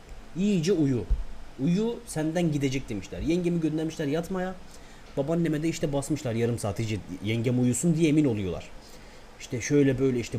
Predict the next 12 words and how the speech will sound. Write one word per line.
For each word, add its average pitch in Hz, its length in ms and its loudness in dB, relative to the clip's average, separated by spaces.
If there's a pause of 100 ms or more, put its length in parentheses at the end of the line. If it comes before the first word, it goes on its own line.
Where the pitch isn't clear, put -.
bu 135 120 2
musibet 131 400 4
şöyle 131 300 4
olur, 120 220 2 (100)
bu 120 40 2
musibet 127 440 2
şöyledir, 127 400 0
şöyledir 120 380 -2
falan 123 180 -4
filan, 156 200 -2
babaannemi 123 440 0
boyuyorlar. - 340 -8